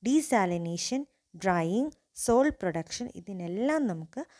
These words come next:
സോളാർ എനർജി യൂസ് ചെയ്യാം. Some of the case study ആണ് ഇനി later ഡിസ്കസ് ചെയ്തിരിക്കുന്നത്. First one, മെഡിക്കൽ കോളേജ് റോട്ടക്.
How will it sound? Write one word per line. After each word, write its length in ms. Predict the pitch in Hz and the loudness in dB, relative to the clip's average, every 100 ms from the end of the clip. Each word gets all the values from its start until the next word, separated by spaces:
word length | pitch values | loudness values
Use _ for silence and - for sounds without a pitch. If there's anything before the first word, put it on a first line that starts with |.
| _ - | _ 2
സോളാർ 380 | 330 320 302 262 | 8 10 8 4
എനർജി 360 | 202 180 170 | 0 -2 -4
യൂസ് 380 | 190 160 160 - | -6 -6 -6 -8
ചെയ്യാം. 220 | 156 147 - - _ _ - | -12 -12 -14 -20 _ _ -2
Some 100 | 285 285 | 2 2
of 80 | |
the 120 | 277 277 | 2 0
case 240 | 240 226 214 | 2 2 2
study 220 | 254 269 269 | 2 2 4
ആണ് 200 | 214 196 | 2 0
ഇനി 200 | 185 185 | -2 -2
later 360 | 175 180 190 175 | -2 -2 -2 -4
ഡിസ്കസ് 360 | 175 - 220 | -6 -6 -4
ചെയ്തിരിക്കുന്നത്. 600 | 214 190 175 165 165 165 170 | -2 -2 -2 -6 -6 -6 -2
First 240 | 220 233 185 | 0 0 -2
one, 80 | 180 - - _ | -4 -6 -20 _
മെഡിക്കൽ 320 | 233 233 240 | 2 4 2
കോളേജ് 560 | 277 - 208 214 247 208 | -2 4 4 4 0 0
റോട്ടക്. 480 | 190 190 196 175 - | 0 0 -2 -6 -8